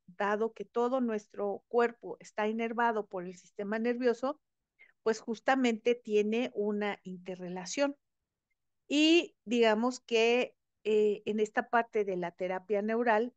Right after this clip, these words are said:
pues hay justamente este tipo de, eh, pequeños toquecitos en diversas zonas del cuerpo que van a producir,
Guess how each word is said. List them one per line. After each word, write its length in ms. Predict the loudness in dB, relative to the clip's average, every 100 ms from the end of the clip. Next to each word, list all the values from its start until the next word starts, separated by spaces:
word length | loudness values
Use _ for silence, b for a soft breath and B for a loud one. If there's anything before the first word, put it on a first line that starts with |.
| -4
pues 320 | -4 -4 -8
hay 360 | -4 -2 -4 -8 -8
justamente 1120 | -8 -6 -2 0 0 -2 -4 -2 0 -2 -6 -8
este 420 | -2 -2 -4 -12
tipo 560 | -10 -14 -6 -2 0 0
de, 500 | 0 2 2 0 b b _ -14
eh, 140 | -14
pequeños 640 | -10 -8 -4 -2 -2 -4 -6
toquecitos 1040 | -8 -8 -18 -14 -8 -8 -4 -4 -4 -12 b b b
en 120 | -12 -10
diversas 440 | -6 -6 -4 -6
zonas 340 | -6 -6 -6 -6
del 160 | -6
cuerpo 560 | -2 -2 -2 -2 -4 -4 _ _ _ -8
que 440 | -2 0 0 -2 b b b _
van 480 | -4 -2 -2 -4 -8 -10
a 440 | -8 -4 -4 -4 -2
producir, 720 | -2 -2 -8 -8 -8 -8 -10